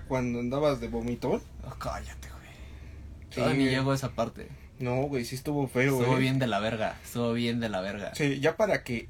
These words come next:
Speaker 1: él se duerma en las tardes, está cabrón.
Speaker 2: Sí, está bien cabrón.
Speaker 1: Pero hay rola ahorita, güey.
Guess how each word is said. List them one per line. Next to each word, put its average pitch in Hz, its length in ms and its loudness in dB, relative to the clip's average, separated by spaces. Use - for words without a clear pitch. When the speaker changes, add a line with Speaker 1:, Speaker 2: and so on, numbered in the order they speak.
Speaker 1:
él 143 320 4
se - 180 -6
duerma 135 260 2
en 113 80 -2
las - 180 -8
tardes, 151 540 0
está - 320 -16
cabrón. 143 420 -6
Speaker 2:
Sí, - 240 -12
está 98 240 -8
bien 104 180 -10
cabrón. - 300 -12
Speaker 1:
Pero 127 140 -4
hay 139 80 -2
rola 135 300 -6
ahorita, 135 360 -12
güey. - 140 -18